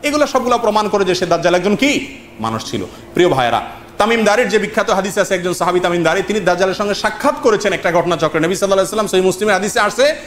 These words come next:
সেটাকে সত্যায়ন করেছেন, এরকম প্রমাণ করে দাজ্জাল একজন মানুষ ছিল। এবং ইবনু সাইয়াদ নামে এক যুবক দাজ্জাল বলে সাহাবীদের শঙ্কা হয়েছিল, নবী সাল্লাল্লাহু আলাইহি ওয়াসাল্লাম দেখেছেন, পরে বললেন যে না, সে দাজ্জাল না, তাকে মারার জন্য উদ্যুক্ত হয়ে, উদ্যত হয়েছেন কয়েকজন।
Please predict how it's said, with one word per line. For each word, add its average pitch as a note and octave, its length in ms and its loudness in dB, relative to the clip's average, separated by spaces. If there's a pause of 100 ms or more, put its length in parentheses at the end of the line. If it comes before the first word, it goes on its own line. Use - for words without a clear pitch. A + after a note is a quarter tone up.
(140)
সেটাকে A3+ 280 2
সত্যায়ন C#4 520 2
করেছেন, A3 360 2 (300)
এরকম A#3+ 320 0
প্রমাণ B3+ 300 2
করে A3 160 0
দাজ্জাল G3 300 2
একজন G#3 360 0 (260)
মানুষ C#4+ 360 2
ছিল। F3 200 2 (800)
এবং F3 420 2 (800)
ইবনু C4 300 2
সাইয়াদ C4+ 380 0
নামে A#3+ 240 0
এক A3 240 -2
যুবক G#3+ 500 2
দাজ্জাল G#3 360 2
বলে G3+ 180 0
সাহাবীদের G#3+ 440 0
শঙ্কা A3 400 0
হয়েছিল, F3+ 340 2
নবী G3 180 0
সাল্লাল্লাহু - 0 -
আলাইহি - 80 -2
ওয়াসাল্লাম G3+ 280 0
দেখেছেন, G3 420 0
পরে G#3 160 4
বললেন E3+ 280 4
যে D3+ 100 0
না, D3 140 0
সে D3 120 -4
দাজ্জাল A#2 360 0
না, A2 140 -2
তাকে D3 220 -2
মারার F#3 300 0
জন্য A3 200 -2
উদ্যুক্ত G3 320 -2
হয়ে, F#3 220 2
উদ্যত G3 280 2
হয়েছেন E3+ 300 2
কয়েকজন। A2 320 -2